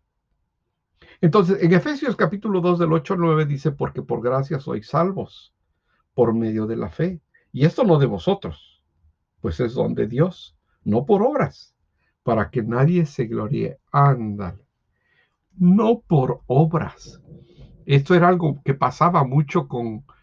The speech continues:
con, con los maestros de la ley, que se sentían superiores a los demás porque ellos sí obedecían la ley, ellos sí hacían esto, ellos sí entendían lo otro.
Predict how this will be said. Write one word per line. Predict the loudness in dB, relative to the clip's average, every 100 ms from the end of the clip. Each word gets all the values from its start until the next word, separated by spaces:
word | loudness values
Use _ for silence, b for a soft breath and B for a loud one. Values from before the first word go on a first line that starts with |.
| b _
con, | -2 0 0
con | -2 -2
los | -2 -2
maestros | 0 0 2 0 0
de | -2
la | -2
ley, | 2 2
que | 2 -4
se | -4
sentían | -8 -8 -6 -2 0 0 -4 b b
superiores | -2 2 4 2 4 4 6 6 2 -2
a | -6
los | -4 -2
demás | -2 -4
porque | -6 -8 -6
ellos | -6 -8
sí | -4 -2 0
obedecían | 2 2 0 -6 -6 -6
la | -6
ley, | -6 -6 -10 B B
ellos | 4 4 2
sí | -2 -6 -2
hacían | 0 -2 -2 -2 -2 -4
esto, | -6 -8 -10 -12 b b 2
ellos | 6 6 2
sí | -2 -2 0
entendían | -2 0 0 2 2 2
lo | 2 0
otro. | -2 -4 -8 -10